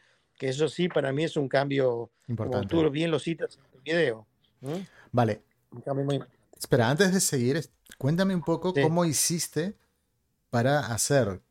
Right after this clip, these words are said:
Speaker 2: cosas con tilt and shift utilizando una X T dos, porque hasta donde yo sé,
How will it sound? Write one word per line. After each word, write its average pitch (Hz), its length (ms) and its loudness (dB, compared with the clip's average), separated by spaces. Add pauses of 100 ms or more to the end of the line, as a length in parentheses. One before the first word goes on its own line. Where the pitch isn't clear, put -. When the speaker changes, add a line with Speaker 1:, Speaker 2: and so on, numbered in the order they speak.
Speaker 2:
cosas 131 360 -2
con 101 240 -4
tilt 135 340 0
and 135 120 2
shift 170 380 -4
utilizando 117 440 -2
una 120 120 2
X 104 220 -6
T 95 120 -6
dos, 127 460 0
porque 101 220 -4
hasta 101 180 -6
donde 98 200 -2
yo 110 100 -2
sé, 127 260 -2